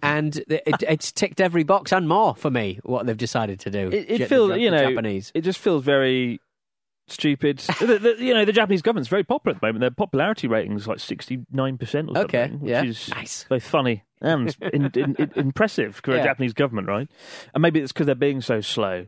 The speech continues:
Speaker 1: Right.
Speaker 2: 'Cause most people in Japan are sixty-eight years old.
Speaker 1: Yes.
Speaker 2: And
Speaker 1: They
Speaker 2: they
Speaker 1: don't need it. They
Speaker 2: don't
Speaker 1: don't
Speaker 2: want,
Speaker 1: need it, yeah.
Speaker 2: they don't want Pete
Speaker 1: They don't
Speaker 2: Donaldson.
Speaker 1: need the wa-, <laughs> they don't need
Speaker 2: I don't
Speaker 1: the
Speaker 2: want you.
Speaker 1: wall of, uh, the wall of problems.
Speaker 2: They don't want you there.
Speaker 1: No.
Speaker 2: But the, an article came out in the Japan Times. The title was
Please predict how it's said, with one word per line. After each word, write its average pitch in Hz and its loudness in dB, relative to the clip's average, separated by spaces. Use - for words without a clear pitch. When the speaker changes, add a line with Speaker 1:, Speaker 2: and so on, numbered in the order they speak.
Speaker 1:
Right. 110 -2
Speaker 2:
'Cause 127 0
most 143 0
people 123 -2
in 117 -2
Japan 110 -2
are 104 -2
sixty-eight 110 -4
years 107 -2
old. 101 -4
Speaker 1:
Yes. - -8
Speaker 2:
And 101 -4
Speaker 1:
They 123 0
Speaker 2:
they 113 2
Speaker 1:
don't 110 2
need 147 0
it. 117 -2
They 139 0
Speaker 2:
don't 139 4
Speaker 1:
don't 123 -2
Speaker 2:
want, 143 2
Speaker 1:
need 131 -6
it, 127 -4
yeah. 110 -2
Speaker 2:
they 143 -2
don't 156 2
want 165 -2
Pete 131 -2
Speaker 1:
They 123 0
don't 104 2
Speaker 2:
Donaldson. 135 -2
Speaker 1:
need 135 -4
the 120 0
wa-, 107 -6
<laughs> - -20
they 160 0
don't 151 -6
need 156 -4
Speaker 2:
I - 2
don't 226 0
Speaker 1:
the 120 0
Speaker 2:
want 123 2
you. 117 2
Speaker 1:
wall 113 -2
of, 110 -6
uh, 104 -2
the 110 -8
wall 104 -6
of 101 -12
problems. 95 -8
Speaker 2:
They 123 -6
don't 220 -4
want 196 -4
you 156 -4
there. 160 -4
Speaker 1:
No. 87 -6
Speaker 2:
But 160 2
the, 147 2
an 156 0
article 170 0
came 123 2
out 120 2
in 101 -2
the 117 -6
Japan 113 -2
Times. 107 -2
The - -12
title 110 -2
was 107 -2